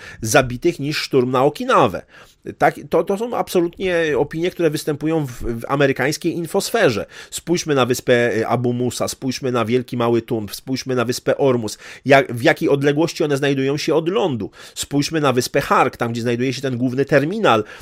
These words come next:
jeżeli chodzi o handel ropą naftową Iranu. Przecież on jest w głębi Zatoki Perskiej.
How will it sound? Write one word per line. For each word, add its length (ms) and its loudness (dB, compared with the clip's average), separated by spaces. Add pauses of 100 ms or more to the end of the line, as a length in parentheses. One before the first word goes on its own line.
(320)
jeżeli 300 2
chodzi 220 2
o 40 6
handel 360 2
ropą 240 0
naftową 420 -2
Iranu. 460 2 (160)
Przecież 180 -8
on 100 2
jest 200 2
w 100 -2
głębi 420 2
Zatoki 380 -2
Perskiej. 580 0